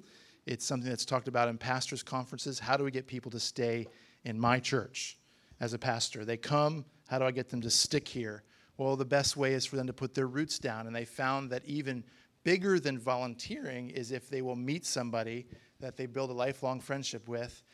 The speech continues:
and usually that person that they meet or trying to connect you with is in the same age group, same socioeconomic status, et cetera, et cetera, et cetera. And the idea is this, that the two of you as couples or friends would just pretty much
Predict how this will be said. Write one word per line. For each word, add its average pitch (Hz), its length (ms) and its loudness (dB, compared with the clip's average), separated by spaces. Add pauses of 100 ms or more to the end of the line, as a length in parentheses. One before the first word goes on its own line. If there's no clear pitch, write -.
(200)
and 131 120 -6
usually 175 280 0
that 143 180 4
person 147 320 2
that 135 140 -4
they 131 120 0
meet 139 280 0
or 127 80 0
trying 123 260 -4
to 123 80 -6
connect 139 400 -2
you 127 100 -4
with 123 220 -2
is 117 140 -6
in 123 80 -4
the 120 80 -4
same 113 260 -2
age 135 240 -4
group, 120 380 -6 (260)
same 123 240 -6
socioeconomic 120 880 -6
status, 113 640 -2 (260)
et 120 140 -10
cetera, 117 260 -6
et 107 80 -8
cetera, 110 220 -6
et - 100 -10
cetera. 120 180 -6
And 170 100 -2
the 196 80 6
idea 190 280 4
is 110 160 0
this, 113 400 -2 (380)
that 147 120 0
the 147 80 4
two 247 320 8
of 151 120 4
you 143 500 4
as 127 240 2
couples 143 540 2
or 120 80 -2
friends 127 500 -2
would 143 100 -6
just - 240 -4
pretty 165 220 0
much 143 420 0